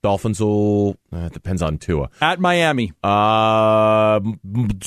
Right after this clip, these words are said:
Speaker 1: Dolphins win. Dolphins win.
Speaker 2: Falcons?
Speaker 1: Carolina wins again.
Speaker 2: That's, that's like nine or ten right there. Buffalo?
Speaker 1: No, Buffalo wins.
Speaker 2: Tampa?
Speaker 1: Tampa wins.
Speaker 2: The Saints?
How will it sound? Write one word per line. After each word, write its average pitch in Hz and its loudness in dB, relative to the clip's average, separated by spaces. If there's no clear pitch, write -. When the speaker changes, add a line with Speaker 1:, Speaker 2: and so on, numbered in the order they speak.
Speaker 1:
Dolphins 143 0
win. 90 -4
Dolphins 123 -2
win. 69 -4
Speaker 2:
Falcons? 185 -2
Speaker 1:
Carolina 95 0
wins 101 0
again. 101 0
Speaker 2:
That's, 113 -4
that's 101 -8
like 135 0
nine 139 2
or 127 0
ten 147 -2
right 135 0
there. 143 2
Buffalo? 202 2
Speaker 1:
No, 95 -2
Buffalo 92 -2
wins. 85 -4
Speaker 2:
Tampa? 180 0
Speaker 1:
Tampa 87 -2
wins. 95 0
Speaker 2:
The - -10
Saints? - -4